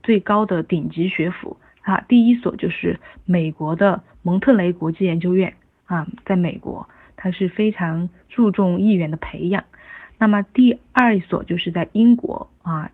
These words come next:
英国的 Newcastle，呃，英国纽卡斯尔大学，它的翻译、笔译和口译专业。第三所是法国的高等翻译学院啊，在法国。嗯，这三所应该是，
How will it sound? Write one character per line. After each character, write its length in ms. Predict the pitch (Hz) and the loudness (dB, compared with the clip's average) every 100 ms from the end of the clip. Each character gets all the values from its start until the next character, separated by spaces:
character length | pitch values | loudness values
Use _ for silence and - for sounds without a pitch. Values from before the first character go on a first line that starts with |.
| - | -2
英 160 | 214 | 0
国 100 | 196 | 2
的 80 | 180 | 0
Newcastle， 560 | 185 196 - 190 - - _ _ _ _ _ - 302 - | 0 0 -2 -4 -6 -12 _ _ _ _ _ -20 -16 -8
呃， 220 | 160 165 | -4 0
英 160 | 202 | 0
国 180 | 214 175 | 0 -2
纽 160 | 175 214 | -2 -2
卡 220 | - - | -6 -6
斯 60 | - | -6
尔 100 | 160 | -4
大 160 | 165 160 | -4 -6
学， 260 | - - - _ _ _ - | -8 -14 -18 _ _ _ -8
它 140 | 185 | -4
的 320 | 175 156 147 151 | -4 -4 -8 -6
翻 240 | 180 185 | -2 0
译、 60 | 185 | -2
笔 220 | - 147 | -4 -4
译 80 | 170 | -2
和 120 | 165 | -4
口 200 | 160 - | -6 -10
译 120 | - 151 | -10 -6
专 240 | 170 165 | -6 -4
业。 100 | 160 - - - - - | -6 -10 -20 -20 -20 -2
第 140 | 233 | 0
三 260 | 240 247 269 | 2 2 2
所 220 | - 175 | -2 -6
是 240 | - 180 | -4 -4
法 240 | 170 165 - | -2 -4 -4
国 180 | - | -8
的 140 | 151 165 | -6 -4
高 260 | 214 220 | 0 0
等 160 | 220 - - | 0 -6 -4
翻 240 | 185 196 | -2 0
译 60 | 196 | 0
学 140 | - | -2
院 260 | 151 180 196 - - | -4 -4 -4 -10 -12
啊， 240 | 165 147 - | -10 -10 -8
在 140 | 175 | -8
法 240 | 160 156 - | -6 -8 -10
国。 260 | - 170 - - - - | -14 -14 -16 -20 -20 -10
嗯， 240 | 175 156 160 | -6 -4 0
这 160 | 254 | 0
三 240 | 240 262 277 | 2 2 2
所 300 | 269 139 160 | -2 -4 -2
应 120 | 170 | -2
该 160 | 185 | -2
是， 320 | 180 - 175 | -4 -2 -4